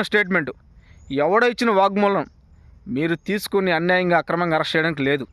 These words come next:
మీ దగ్గర పక్కా కాల్ డేటా ఉందా? లావాదేవీలు ఏమైనా తీశారా? వీళ్ళ దగ్గర ఏదైనా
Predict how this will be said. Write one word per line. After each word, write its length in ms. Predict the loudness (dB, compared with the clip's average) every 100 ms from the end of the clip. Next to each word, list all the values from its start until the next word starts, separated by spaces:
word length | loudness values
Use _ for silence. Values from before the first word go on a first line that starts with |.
| _ -20 _ -20 -20 -20 -20 -20 -18 -6
మీ 80 | -4 -2
దగ్గర 180 | 0 0 -2
పక్కా 280 | -4 -2 -4 -4 -4
కాల్ 200 | 0 0 0
డేటా 160 | -2 -2
ఉందా? 160 | -2 -6 _ -20 -20 -20 -20 -20 -20 -20 -12 -6 0
లావాదేవీలు 520 | 2 2 2 2 2
ఏమైనా 140 | 0 -2
తీశారా? 260 | -2 -2 -4 _ _ -20 -20 -20 _ -20 -20 -20 -20 -18 -6
వీళ్ళ 180 | -2 0 0
దగ్గర 240 | 0 0 2 2 4
ఏదైనా 200 | 2